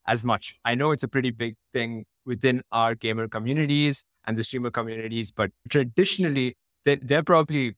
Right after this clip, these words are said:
not too aware about O B S and being able to live stream it. They,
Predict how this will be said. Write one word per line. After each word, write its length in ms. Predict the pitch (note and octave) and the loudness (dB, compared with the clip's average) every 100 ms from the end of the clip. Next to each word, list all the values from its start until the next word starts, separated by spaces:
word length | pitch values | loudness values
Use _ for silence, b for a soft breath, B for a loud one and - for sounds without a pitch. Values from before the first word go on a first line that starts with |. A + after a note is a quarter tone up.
| - | -8
not 340 | B2+ A#2+ A#2+ - _ | -2 0 0 -4 _
too 240 | D#3+ C#3+ | -2 2
aware 420 | A#2+ A2+ A2 G#2 G#2 _ _ G#2 | 4 4 4 2 -2 _ _ 2
about 260 | A#2 A2+ | 6 6
O 120 | G2+ | 4
B 180 | F#2+ G#2 | 0 2
S 240 | G2 F#2+ - | 2 0 -6
and 140 | G2+ | 0
being 160 | A#2+ A#2 | 2 2
able 180 | G#2 | 0
to 60 | G2+ | -2
live 240 | F#2+ F#2+ | -4 -4
stream 180 | - G#2 | -6 -12
it. 80 | G2 | -10
They, 220 | - B2 | -4 -4